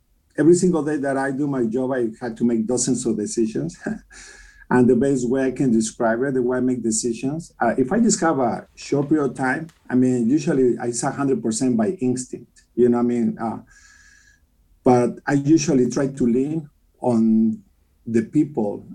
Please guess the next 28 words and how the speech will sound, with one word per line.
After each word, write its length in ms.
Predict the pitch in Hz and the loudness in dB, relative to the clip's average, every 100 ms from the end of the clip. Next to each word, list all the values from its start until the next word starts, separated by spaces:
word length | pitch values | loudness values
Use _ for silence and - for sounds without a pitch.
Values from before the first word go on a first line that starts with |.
| - | -10
and 440 | 110 110 107 110 - | -4 -2 -2 -2 -2
the 120 | 120 | 0
opinion 600 | 110 - 147 135 113 113 - | 0 0 0 2 2 0 -2
of 100 | 113 | -6
the 60 | |
person 500 | 110 135 127 135 120 | -2 0 0 0 0
that 140 | 113 117 | 2 2
is 240 | 123 120 | 0 -2
closer 360 | - 123 117 113 | -2 -2 -2 -2
to 140 | 123 | -2
the 100 | 104 | -4
problem. 480 | - 117 113 110 - _ _ _ _ _ _ _ | -4 0 0 -2 -8 _ _ _ _ _ _ _
Now, 180 | 131 123 | 2 2
because 340 | 123 123 131 127 | 2 2 0 0
of 80 | 123 | 0
my 120 | 131 | 0
background 460 | 123 170 180 165 139 | 2 0 0 -2 0
in 100 | 113 | 0
science, 760 | - 165 131 107 220 - - _ _ _ - | 0 -2 -2 -4 -8 -14 -20 _ _ _ 2
I'm 140 | 131 | 6
very 180 | 143 143 | 6 4
systematic 720 | 139 131 127 120 131 151 - | 2 -2 -2 0 0 -2 -2
and 100 | 131 | -2
I 80 | 131 | -2
follow 300 | 127 135 117 | 0 0 2
the 120 | 110 | 0
scientific 560 | 113 110 110 127 113 | 0 -2 0 -2 -2
method. 460 | 98 143 139 - - | 0 -2 -2 -10 -16